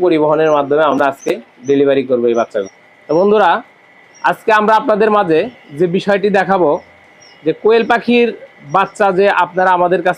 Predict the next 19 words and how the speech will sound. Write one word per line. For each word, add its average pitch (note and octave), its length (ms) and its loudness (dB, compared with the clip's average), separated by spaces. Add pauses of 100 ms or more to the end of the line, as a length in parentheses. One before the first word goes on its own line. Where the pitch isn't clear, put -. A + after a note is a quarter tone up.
থেকে F#3 160 -2
ক্রয় F#3 320 -2
করে D#3 120 0
থাকেন, G#2+ 340 -6 (640)
সেই F#3 200 0
বাচ্চাগুলো G#3+ 560 2 (600)
হান্ড্রেড G#3 380 2
পার্সেন্ট A#3 400 0
জাপানি, G3+ 400 2 (100)
এই G3 60 2
গ্যারান্টিটা F#3 540 0
আমরা F#3+ 140 -2
কিভাবে G#3+ 420 0
আপনাদেরকে C#3+ 500 -2
দেই G2 180 -8 (460)
এবং E3+ 180 0 (260)
কেন A#3 160 0 (140)
দিতে G3 240 0
পারি, A#2+ 180 -2